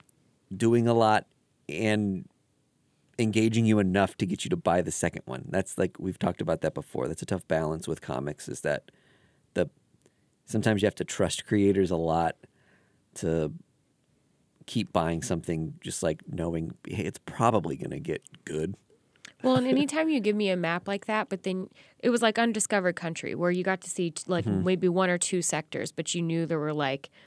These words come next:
Speaker 2: more out there by the
Speaker 1: Yeah.
Speaker 2: end of the first issue. This one is so much more,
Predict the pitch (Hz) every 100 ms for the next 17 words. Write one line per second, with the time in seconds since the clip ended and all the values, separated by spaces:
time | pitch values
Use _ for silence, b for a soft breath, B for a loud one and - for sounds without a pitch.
0 | b 185 180 165 156 147 156 120 - 151
1 | 170 147 147 143 123 143 - 101 - -
2 | - b b b b b _ - 165 269
3 | 311 240 208 190 - 190 190 - 202 208
4 | 196 185 196 180 175 170